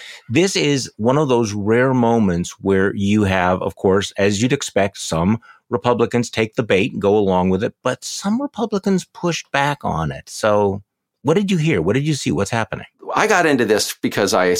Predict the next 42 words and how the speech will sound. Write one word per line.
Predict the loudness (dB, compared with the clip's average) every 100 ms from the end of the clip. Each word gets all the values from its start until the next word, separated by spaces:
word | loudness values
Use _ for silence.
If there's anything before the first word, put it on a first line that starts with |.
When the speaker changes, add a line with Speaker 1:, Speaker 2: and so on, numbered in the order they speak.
| 0
Speaker 2:
like | -2 0
a | 2
lot | 2
of | 2
other | 0
people, | -2 -4 -4
saw | 0 2
Ron | 4 2 2
DeSantis | 0 -2 -4 -4 -8 -4
going | -2 0 0
on | -2 -2
Fox | -2 -2 -2
and | -6
Friends | -6 -6 -4 -4
and | -4 -4
saying | -2 0 0
some | 0 -2
stuff | -2 -2
that | -2
sounded | -2 0 0 -2 -8 -4
pretty | -2 0
isolationist, | 0 2 2 2 2 0 0 0
"Anti-Ukraine | -2 -2 -2 -6 -4 -2 -2 0
war, | 0 2 2
let's | 0 -2 -2
pull | -2 0
back. | 0 -2 -2
We |
don't | -2 0
want | -2
to |
get | -2 -4
involved | 0 0 0
in | -2
this." | -4 -2
And | -2
I |
was | 0
like, | 0 -2
"What | 0 -2 0
the | -2
heck?" | 0 -2 -4